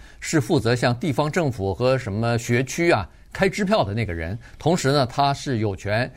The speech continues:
可以审计对政府的任何一个机构的开支预算进行审计的这么一个人啊。所以呢，呃，过去这八年呢，一直是由，呃，Betty Yee，呃，他来，呃，担任的哈，但是他已经担任八年了，所以呢，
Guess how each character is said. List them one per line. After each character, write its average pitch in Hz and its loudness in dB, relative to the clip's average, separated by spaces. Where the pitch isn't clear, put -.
可 - -2
以 139 4
审 98 0
计 160 -2
对 117 2
政 156 0
府 104 -6
的 117 0
任 202 2
何 113 0
一 117 2
个 113 2
机 135 -2
构 131 2
的 90 -4
开 127 0
支 131 -2
预 127 2
算 120 0
进 135 -4
行 110 -2
审 98 -6
计 117 -2
的 - -4
这 151 2
么 98 -2
一 101 -4
个 98 0
人 82 -2
啊。 87 -10
所 131 0
以 135 4
呢， 127 2
呃， 131 0
过 247 2
去 180 0
这 147 -4
八 185 0
年 127 0
呢， 151 0
一 202 0
直 123 -2
是 147 0
由， 110 2
呃， 110 -6
Betty 160 -2
Yee， 185 0
呃， 92 -4
他 127 0
来， 95 0
呃， 95 -8
担 117 2
任 117 2
的 - -2
哈， 113 -2
但 135 2
是 123 0
他 135 0
已 117 -2
经 120 -4
担 123 0
任 127 0
八 127 0
年 90 -2
了， 104 0
所 110 0
以 113 2
呢， 104 0